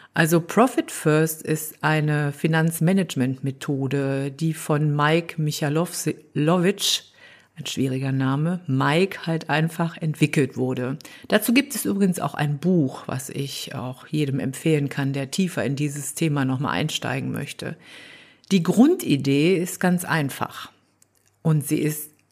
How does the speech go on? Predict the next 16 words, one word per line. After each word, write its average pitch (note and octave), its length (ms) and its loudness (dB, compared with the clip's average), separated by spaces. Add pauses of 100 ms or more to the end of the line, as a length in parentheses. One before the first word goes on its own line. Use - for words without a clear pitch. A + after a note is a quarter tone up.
(180)
dennoch D3+ 520 2
total C#3 400 -2
genial, C#3 680 0
so - 120 -8
finde C3+ 340 -2
ich. - 440 -2 (540)
Also F3+ 200 2
anstatt F#3 500 0
zu A#3 200 2
hoffen, C#3 440 2
dass - 240 -4
am D3+ 240 -2 (120)
Ende G#3+ 360 8
eines E3 320 -2
Monats D3+ 640 0
etwas - 380 -6